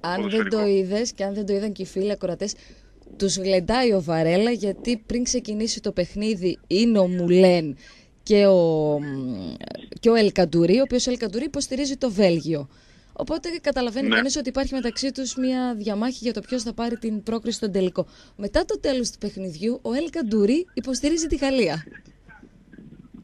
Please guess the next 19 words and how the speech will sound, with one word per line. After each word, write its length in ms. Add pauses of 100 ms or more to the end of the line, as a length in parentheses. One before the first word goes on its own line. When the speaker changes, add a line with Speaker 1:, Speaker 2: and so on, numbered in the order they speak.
(880)
Speaker 2:
Γιατί; 300
Speaker 1:
Πα-, 340
πανηγυρίζει 560
για 100
τη 80
Γαλλία. 220
Και 140
φυσικά 400
τον 160
γλεντάει 600
ο 100
Βαρέλα, 380
εντός 240
εισαγωγικών 500
τον 160
γλεντάει, 400 (360)
μέσω 220 (180)
social 380
media. 340